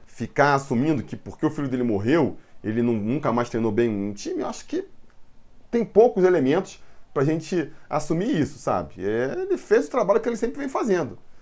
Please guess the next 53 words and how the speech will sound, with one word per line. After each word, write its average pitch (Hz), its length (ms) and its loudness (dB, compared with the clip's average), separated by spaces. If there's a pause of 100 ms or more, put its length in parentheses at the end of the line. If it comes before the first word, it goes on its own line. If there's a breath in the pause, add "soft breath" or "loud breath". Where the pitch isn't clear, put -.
(160 soft breath)
Essa 113 200 -2
que 196 120 2
é - 20 6
a - 20 4
verdade. 202 640 0
Em 123 60 -6
dois 147 140 2
mil 151 80 0
e 151 40 0
dezenove 156 280 4
não 190 80 -4
deu 233 120 -2
certo, 202 420 -2 (320 soft breath)
outras 139 300 0
vezes 135 220 0
deu 180 120 4
mais. 170 480 0 (400 soft breath)
Acho 135 280 -6
que, 160 140 -8
que 160 120 -12
não 165 120 -2
é 208 40 6
por 196 220 2
aí. 110 180 2 (180)
Acho 85 140 -14
que - 80 -16
essa - 100 -10
discussão 127 540 -6
tinha 135 260 -6
mesmo 143 200 -2
que 165 100 -6
morrer, 160 340 -2
sabe? 95 280 -10 (420 soft breath)
Mas 90 120 -6
eu - 40 -18
tenho 131 120 -2
certeza 143 500 0
que, 107 320 -4 (280 loud breath)
se - 140 -14
por 135 160 -2
acaso 127 540 0 (240 soft breath)
ele 110 520 0 (120)
não 151 200 2
der 160 140 2
certo 139 340 0
no 127 100 -2
Vasco, 147 460 -2
vão 120 200 -2
voltar 143 300 -2
com 139 80 -10
essa 139 140 -4
discussão 127 540 -6
aí, 139 380 -2